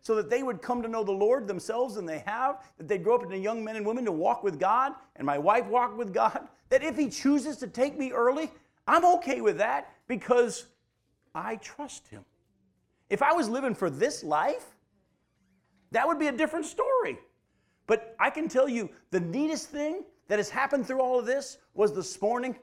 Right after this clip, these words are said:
when I got a chance to talk to each of my kids and tell them what they found. Each of them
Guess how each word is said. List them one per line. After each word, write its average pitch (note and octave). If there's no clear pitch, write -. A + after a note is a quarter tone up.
when F3+
I F3
got F#3+
a F#3
chance G#3+
to E3+
talk F#3
to G3
each G#3
of G#3+
my F3
kids G3+
and C#3+
tell E3
them G#3+
what F#3
they E3+
found. F#3+
Each A3
of G#3
them F3